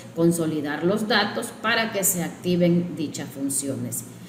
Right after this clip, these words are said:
El icono de consolidar datos se encuentra en la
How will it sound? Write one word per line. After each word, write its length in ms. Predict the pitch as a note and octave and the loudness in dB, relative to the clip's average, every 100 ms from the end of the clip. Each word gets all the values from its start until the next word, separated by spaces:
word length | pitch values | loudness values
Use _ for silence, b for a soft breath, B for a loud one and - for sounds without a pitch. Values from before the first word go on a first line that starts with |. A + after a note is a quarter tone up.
| B B | B B
El 160 | F#3+ A3 | 4 6
icono 400 | D4 C#4+ C4 A#3 | 6 6 4 4
de 140 | G#3 | 2
consolidar 680 | F#3 F#3 F3+ E3+ D#3 E3 F#3 | 2 2 2 2 2 0 0
datos 420 | G3+ F#3+ - A3+ | 2 2 -2 -2
se 160 | - F3+ | 2 6
encuentra 720 | E3+ D3+ F#3 G#3 A3 E3+ - | 4 4 2 4 2 0 0
en 140 | D#3 | -2
la 80 | D3+ | -2